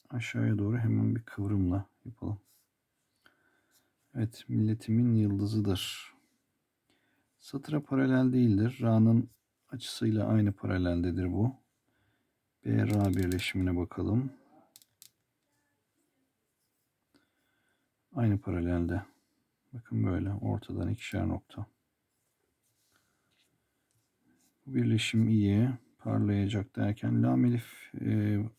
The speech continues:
eliflerinin paralel olması lazım birbirine. Bu bir kısa elif olacak. Sonra bu alt kuyruğunu yapıyoruz.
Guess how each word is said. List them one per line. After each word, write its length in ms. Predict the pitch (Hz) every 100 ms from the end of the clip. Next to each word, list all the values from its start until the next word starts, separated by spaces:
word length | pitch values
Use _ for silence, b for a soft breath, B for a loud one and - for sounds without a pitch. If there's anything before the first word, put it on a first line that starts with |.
| _ _ -
eliflerinin 680 | 110 113 - 107 110 113
paralel 420 | 113 - 107 104 101
olması 460 | 92 90 90 -
lazım 320 | 90 87 92
birbirine. 480 | 90 90 90 92 117 131 _ _ _ _ _ _ _ _ _
Bu 140 | 123 123
bir 180 | 120 -
kısa 420 | - - 110 - - -
elif 260 | 104 95 -
olacak. 460 | 90 95 113 123
Sonra 380 | - 110 107 101
bu 200 | 98 110
alt 220 | 107 107 - -
kuyruğunu 460 | - 107 104 107 110
yapıyoruz. 420 | 107 110 110 110